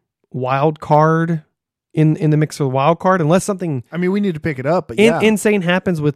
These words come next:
Speaker 1: the way the Chargers are playing. The Chargers are playing really well. Um, uh,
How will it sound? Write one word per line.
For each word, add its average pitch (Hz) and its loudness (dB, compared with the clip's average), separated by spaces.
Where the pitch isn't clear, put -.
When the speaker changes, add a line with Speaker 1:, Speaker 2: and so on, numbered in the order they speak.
Speaker 1:
the 139 -6
way 147 -2
the 135 -2
Chargers 180 -2
are 190 -6
playing. 196 -4
The 147 -2
Chargers 151 0
are 135 -12
playing 123 -2
really 147 4
well. 143 2
Um, 123 -4
uh, 127 -4